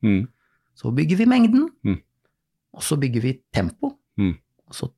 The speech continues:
Speaker 2: topper vi formen.
Speaker 1: Mm.
Speaker 2: Det er veldig kort fortalt.
Speaker 1: Ja, ja.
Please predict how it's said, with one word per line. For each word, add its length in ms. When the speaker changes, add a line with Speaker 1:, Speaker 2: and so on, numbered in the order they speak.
Speaker 2:
topper 360
vi 120
formen. 340
Speaker 1:
Mm. 300
Speaker 2:
Det 80
er 80
veldig 180
kort 140
fortalt. 380
Speaker 1:
Ja, 160
ja. 140